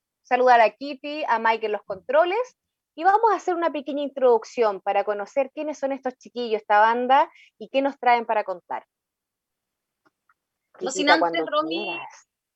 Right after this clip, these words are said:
Speaker 2: indicar que nos pueden seguir en Instagram a través de arroba oráculo urbano, eh, seguir también a la radio en arroba radio hoy C L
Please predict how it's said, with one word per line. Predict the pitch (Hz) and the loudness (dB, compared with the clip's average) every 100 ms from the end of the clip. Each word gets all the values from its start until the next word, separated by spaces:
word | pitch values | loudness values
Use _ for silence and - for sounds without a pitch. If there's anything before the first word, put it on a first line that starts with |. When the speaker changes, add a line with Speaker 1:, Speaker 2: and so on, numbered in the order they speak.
| _ _ - | _ _ -6
Speaker 2:
indicar | 262 262 254 254 294 285 - | -4 -4 2 2 2 0 0
que | 269 294 | 2 2
nos | 294 269 | -2 -8
pueden | 269 294 | -12 -12
seguir | 277 262 269 | -10 -6 -4
en | 269 | -4
Instagram | 302 285 240 208 214 269 | -6 -2 0 2 -2 -4
a | 220 | -8
través | 214 214 220 | -2 0 0
de | - 240 - | -2 -2 -2
arroba | 202 220 220 | -4 0 0
oráculo | 208 202 196 175 | 0 -4 -6 -18
urbano, | - 220 220 190 - _ _ _ _ _ - | -6 -4 -4 -10 -16 _ _ _ _ _ -2
eh, | 226 247 247 247 | 2 6 6 4
seguir | 233 240 294 | 2 -4 -2
también | 285 294 | -4 -2
a | 302 | 0
la | 277 | 0
radio | 247 254 254 311 330 | 2 2 2 -4 -2
en | 233 269 254 | -2 -4 -8
arroba | 208 214 233 | -4 0 0
radio | 233 214 208 | 0 -4 -6
hoy | 214 _ _ _ | -10 _ _ _
C | 196 202 | -14 -8
L | 214 302 | -4 -2